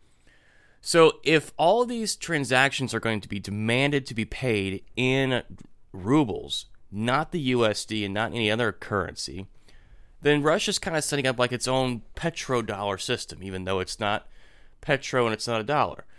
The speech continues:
But it's kinda like the same system they're setting up. And this comes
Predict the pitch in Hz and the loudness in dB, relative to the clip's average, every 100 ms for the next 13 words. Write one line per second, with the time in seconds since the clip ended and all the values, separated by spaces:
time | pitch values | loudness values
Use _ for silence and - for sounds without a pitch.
0 | - _ 117 104 - - - - 120 - | -20 _ 0 0 -4 -20 -18 -12 -10 -8
1 | 214 190 151 135 147 131 113 135 123 110 | -4 -4 -2 -2 -2 -2 -4 -6 -6 -6
2 | 95 117 101 104 123 - - - _ _ | -6 -2 -2 -2 -4 -6 -14 -20 _ _
3 | _ _ - _ - - - - 147 147 | _ _ -20 _ -20 -18 -12 -2 2 2
4 | - - - - 131 214 - 269 214 | -2 -10 -20 -8 -4 -2 -4 -6 -6